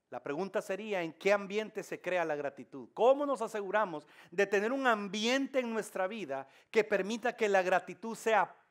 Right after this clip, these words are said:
parte de nuestra existencia, que la gratitud sea un principio de vida, que sea una manera de vivir, un valor con el cual vivimos.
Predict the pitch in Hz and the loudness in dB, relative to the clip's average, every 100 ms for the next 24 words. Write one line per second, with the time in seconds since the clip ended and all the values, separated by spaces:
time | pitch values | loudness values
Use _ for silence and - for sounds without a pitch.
0 | 233 247 220 - 165 143 135 _ _ 147 | 6 6 4 -4 -8 -6 -8 _ _ -2
1 | 165 165 156 160 - 143 - 156 139 123 | 0 0 -4 -6 -8 -12 -10 -8 -8 -8
2 | - 101 - _ - 196 185 185 180 180 | -12 -14 -14 _ 0 4 4 4 2 -2
3 | - 233 - 240 220 - 247 262 208 233 | -8 -6 2 6 6 4 -2 -2 -2 -4
4 | 208 196 - 247 247 - 247 214 180 175 | -4 -6 -8 -8 -8 -6 -2 -2 -2 -6
5 | 202 220 151 123 - _ 190 165 220 220 | -4 -4 -4 -4 -8 _ -4 -2 4 6
6 | 214 - 220 226 220 185 190 185 185 208 | 6 2 -2 0 -2 -2 -2 -2 -2 -2
7 | 214 196 175 170 196 185 - _ - 240 | 2 0 -2 -8 -8 -8 -10 _ -2 0
8 | 240 220 175 175 185 185 196 226 156 135 | 2 4 6 6 2 6 6 6 2 -6
9 | 156 151 143 - 147 135 127 120 101 95 | -8 -6 -8 -4 -4 -4 -12 -14 -16 -20
10 | _ | _